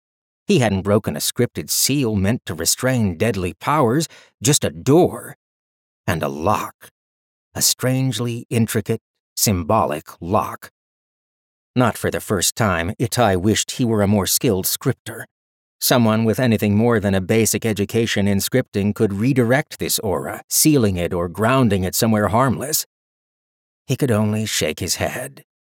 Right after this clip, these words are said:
"Had you given me what I was owed," he began, but Six Eyes cut him off with a desperate squeal like an angry pig. "Had you not killed the thief?"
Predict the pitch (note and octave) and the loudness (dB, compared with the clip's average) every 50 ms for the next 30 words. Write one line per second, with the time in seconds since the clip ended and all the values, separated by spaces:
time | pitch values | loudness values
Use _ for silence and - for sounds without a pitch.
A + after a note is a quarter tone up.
0 | _ _ _ _ _ _ _ - - A#2 G#2+ G2+ F#2+ A#2+ A#2 G2 G2 B2 B2 G2 | _ _ _ _ _ _ _ -4 0 0 0 2 2 0 0 2 2 2 2 2
1 | D#2+ D2 D#2 D2+ E2 F2 G#2+ G#2 F#2 F2+ E2 E2+ E2+ D#2 - - - - B2 A#2+ | 0 -2 -2 -4 -2 0 0 2 2 2 0 0 0 -2 -2 -2 -2 0 2 2
2 | F#2 - - C#3+ D3+ E3+ F3+ - - - - - _ _ - - G2+ - E2+ - | 2 2 0 -4 -4 -6 -8 -8 -10 -18 -20 -20 _ _ -4 -4 -2 -2 -4 -2
3 | F#2+ F2+ E2+ D#2 F2+ A#2 B2+ - - - _ _ _ _ _ - G#2 G2 - - | -2 -2 -2 -2 -4 -6 -8 -10 -12 -20 _ _ _ _ _ -2 -2 0 2 2
4 | C#3+ B2+ - - A2 E2+ D#2+ D#2 - - - C3 A#2+ G2+ G2 G2 G2 G2 G2+ - | 2 2 2 2 2 2 2 0 -2 -2 0 2 2 4 4 2 2 2 0 0
5 | - G2+ F#2 E2+ D#2+ F#2 A2+ A#2 A2+ - - F#2+ F2 - - - - - G#2+ A2 | 0 -2 -2 -2 0 2 2 2 2 0 -4 -6 -4 -2 -2 -2 0 0 0 2
6 | G#2 G2+ F#2+ F2+ F2+ F2+ G2 G2 - G2 G#2+ - B2+ A2+ A#2 A2+ F#2 F#2 E2+ - | 2 2 2 0 2 0 0 0 0 -2 -2 0 0 2 2 2 2 0 -4 -6
7 | _ - - B2 D#2 D#2 A2+ C#3 - - _ _ _ _ _ _ _ _ _ _ | _ -2 0 0 0 0 -4 -10 -12 -20 _ _ _ _ _ _ _ _ _ _
8 | - - G#4+ G4+ - E4 F4 F4 E4 C#4+ C4 - - - E4 E4 E4 D4+ D4+ E4 | 0 2 2 4 6 6 6 6 6 4 2 0 0 2 4 4 4 4 4 4
9 | F#3+ - - - F4 F#4+ C4 C#3 - - - | 4 2 0 2 2 2 2 2 -2 -6 -10